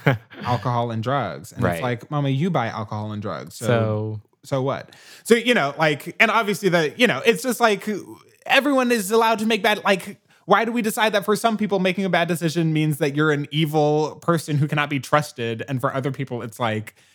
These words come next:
Speaker 2: do whatever the hell you want? Anyway, um,
Speaker 1: Which is, I mean, not to equate, like, all bad decisions with each other. I think there are definitely some that, that have negative effects on other people, you know?
Speaker 2: Right.
Speaker 1: But I,
Speaker 2: But
Speaker 1: go for
Speaker 2: in,
Speaker 1: it.
Speaker 2: in the Britney situation,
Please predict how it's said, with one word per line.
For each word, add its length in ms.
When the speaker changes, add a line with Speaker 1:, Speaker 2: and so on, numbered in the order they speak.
Speaker 2:
do 140
whatever 240
the 80
hell 100
you 120
want? 200
Anyway, 340
um, 480
Speaker 1:
Which 200
is, 120
I 40
mean, 200
not 160
to 100
equate, 400
like, 240
all 220
bad 220
decisions 500
with 140
each 120
other. 280
I 20
think 260
there 240
are 40
definitely 320
some 240
that, 280
that 240
have 320
negative 300
effects 300
on 80
other 180
people, 480
you 140
know? 260
Speaker 2:
Right. 280
Speaker 1:
But 460
I, 220
Speaker 2:
But 320
Speaker 1:
go 120
for 60
Speaker 2:
in, 140
Speaker 1:
it. 80
Speaker 2:
in 120
the 80
Britney 360
situation, 720